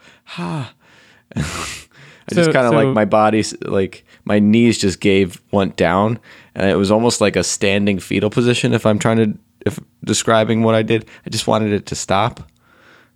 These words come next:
Speaker 2: I actually, on the, one of the secret segments for the show, uh, and if you, if you want to, uh, listen to me des-, describe this incident, you can,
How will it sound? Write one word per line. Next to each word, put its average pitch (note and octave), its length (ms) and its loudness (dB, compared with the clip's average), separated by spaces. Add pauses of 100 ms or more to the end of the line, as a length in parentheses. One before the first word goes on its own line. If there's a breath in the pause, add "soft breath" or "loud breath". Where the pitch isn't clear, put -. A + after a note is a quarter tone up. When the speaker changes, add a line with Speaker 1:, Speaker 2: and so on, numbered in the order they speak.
(340)
Speaker 2:
I A#3+ 180 2
actually, F3 460 2 (120)
on D3+ 420 0 (160)
the, D3+ 140 -6
one D3 220 2
of D#3+ 40 0
the C#3+ 60 2
secret D3 320 0
segments E3 320 0
for - 120 -6
the B2 60 2
show, C3 580 0 (160)
uh, A#2 500 0
and B2 140 -2
if - 200 -2
you, A#2 260 0
if - 160 0
you B2 80 0
want B2 380 0
to, A2+ 240 2
uh, A2 260 0 (260)
listen D3 320 0
to C3 100 -4
me A#2+ 140 0
des-, A#2 180 -4 (160)
describe D#3 380 0
this A#2+ 140 0
incident, A#2 400 -2
you A#2+ 140 0
can, A2+ 320 -2